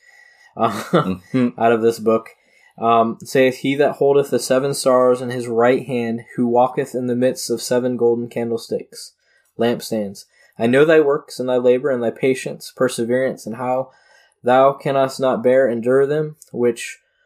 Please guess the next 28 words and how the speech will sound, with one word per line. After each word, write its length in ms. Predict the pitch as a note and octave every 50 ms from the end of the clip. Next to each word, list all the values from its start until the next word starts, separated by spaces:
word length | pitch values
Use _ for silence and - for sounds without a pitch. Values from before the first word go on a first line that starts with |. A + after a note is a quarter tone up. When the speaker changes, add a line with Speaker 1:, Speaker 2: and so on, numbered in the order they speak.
| _ _ _ _ _ _ _ _ -
Speaker 1:
are 200 | - B2 D3+ -
evil, 500 | - C#3+ C#3+ C#3 D3 D3 E3 D#3 - - -
and 220 | A2 A#2 A#2 A#2+
thou 260 | B2 C3+ C#3+ C#3+ D3
hast 300 | D3 C#3+ C#3 B2+ - -
tried, 380 | - - D#3 C#3+ C#3+ C#3+ C#3 -
tested 380 | - D#3 C#3 C#3 - - C#3+ C#3
them 380 | D3 C#3+ C#3 C#3+ C#3+ A#2 A2+
which 240 | B2 B2 B2 - -
they 380 | A#2+ B2 C3 C3+ C#3 C#3+ C#3 -
are, 440 | - A#2+ B2 B2 B2 B2 - - - - - - - - _ _ _ _ _ _ _ _
which 260 | - B2 B2+ B2 - -
say 260 | - - C#3 C#3+ C#3
they 140 | C3+ C3 B2+
are 140 | B2 A#2 -
apostles 560 | - C#3 C#3+ C#3+ C#3 - - D3+ C#3+ C3+ C3+
and 100 | B2+ A#2+
are 120 | A#2+ A#2+
not, 280 | B2 C3 C3+ C#3 C#3 A#2+
and 100 | A#2+ A#2
hast 300 | - C3+ B2+ - - -
found 320 | - C3+ C3 C3+ C3+ C3 B2+
them 120 | B2+ B2
liars. 480 | B2 B2 A#2+ A#2 A2+ G#2+ A2 A#2+ - - _
Speaker 2:
Wow. 300 | - F2 E2 D#2 D2 - - - _ - _ _ _ _ _ _ _ -
Speaker 1:
And 100 | - B2+
has 160 | C3+ B2+ A#2+
borne, 580 | A#2 A#2 C3 C3+ D3 D3+ D#3 D#3 D#3 D#3 D#3